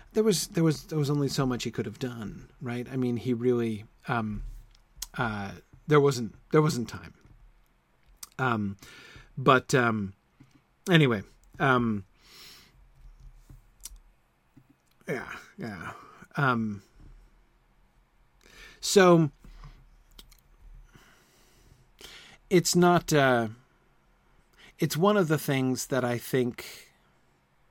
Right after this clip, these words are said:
it's not, by the way, the perfect defense of Tolkien against the accusation of leaving women on the sideline, right? Um, uh, you know, one can still say,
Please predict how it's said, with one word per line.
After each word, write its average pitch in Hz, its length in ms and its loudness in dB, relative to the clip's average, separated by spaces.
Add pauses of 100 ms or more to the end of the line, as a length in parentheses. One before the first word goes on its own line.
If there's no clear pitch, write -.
(1000)
it's - 180 4
not, 294 260 2
by 175 140 2
the 151 120 2
way, 127 440 4 (260)
the 123 200 -6
perfect 151 580 0
defense 123 760 -4 (180)
of 135 160 -6
Tolkien 123 440 -2
against 131 480 -4
the 123 140 2
accusation 113 720 -2
of 101 140 -6
leaving 110 280 -2
women 104 240 -6
on 101 120 -10
the 101 80 -8
sideline, 101 600 -8
right? 110 240 -8 (360)
Um, 110 340 -2 (640)
uh, 104 400 -4 (240)
you 156 100 0
know, 120 80 0
one 123 220 0
can 123 220 -4
still 131 260 0
say, 104 580 -2